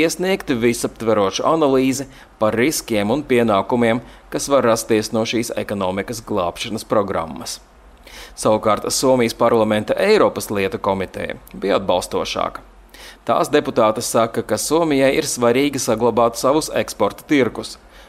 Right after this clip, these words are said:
tādēļ palīdzība citām Eiropas valstīm nāks par labu arī Somijas uzņēmējiem. Tomēr gan deputāti, gan Somijas valdība vēlas mainīt sadalījumu starp subsīdijām un aizdevumiem un saīsināt kopējā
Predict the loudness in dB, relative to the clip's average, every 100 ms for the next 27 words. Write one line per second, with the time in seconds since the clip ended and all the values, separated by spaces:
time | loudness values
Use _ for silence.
0 | -8 -6 -6 -2 0 2 0 -2 -6 -6
1 | -6 -4 0 0 2 2 0 0 0 0
2 | 0 -2 -2 -6 -20 -16 -6 0 0 0
3 | 0 4 4 4 2 2 2 2 0 0
4 | 0 0 -4 -2 -2 -2 -4 -4 -4 -4
5 | -8 -14 -20 -20 -20 -20 -20 -10 -2 0
6 | 0 -2 -2 2 0 2 2 2 0 -4
7 | -4 0 2 2 0 2 2 4 2 2
8 | 0 -4 -18 -2 2 4 2 2 2 4
9 | 2 0 0 0 2 2 2 0 -2 -4
10 | -4 -2 -2 0 -2 2 2 2 0 2
11 | 2 2 0 2 2 0 -2 -16 -8 -6
12 | -2 0 2 0 -2 0 0 -2 -2 0
13 | 0 0